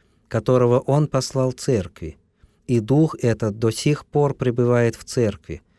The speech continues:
входит в наши сердца и даёт нам ощущение и чувство новой жизни. Чтобы даровать его нам,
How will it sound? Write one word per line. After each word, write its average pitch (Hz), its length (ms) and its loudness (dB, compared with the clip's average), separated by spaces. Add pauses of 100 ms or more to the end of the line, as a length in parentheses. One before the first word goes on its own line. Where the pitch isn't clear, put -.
(200)
входит 135 440 -2
в 120 100 -2
наши 131 320 2
сердца 139 640 -2 (380)
и 120 80 0
даёт 123 400 2
нам 123 180 2
ощущение 127 840 0
и 113 200 -4
чувство - 500 -4
новой 120 380 0
жизни. 107 560 -6 (880)
Чтобы 113 340 -2
даровать 120 540 2
его 113 180 2
нам, 131 360 2